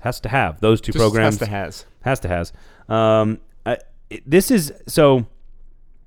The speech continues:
Speaker 1: and
Speaker 2: This
Speaker 1: again, this is our third iteration of this process. We did it in two thousand ten. We did it in twenty fourteen. And I think a lot has changed i-, since then. And,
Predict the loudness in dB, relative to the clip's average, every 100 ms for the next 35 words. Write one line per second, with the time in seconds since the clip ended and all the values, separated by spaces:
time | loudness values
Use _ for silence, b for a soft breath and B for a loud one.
0 | -20 -18 -2 0 4 4 4 2 -2 0
1 | 2 0 2 2 4 4 2 2 0 -4
2 | -4 -2 0 0 -2 -4 -2 -2 -4 -4
3 | -4 -4 -4 -2 -2 -4 b b -2 -2
4 | -2 -4 -6 -4 -2 -2 -4 -4 -6 b
5 | b -4 -2 0 0 0 -2 -2 0 2
6 | 2 2 -2 -4 -14 b b b b -8
7 | -8 -6 -4 -4 -2 0 0 -2 -4 -2
8 | 0 -2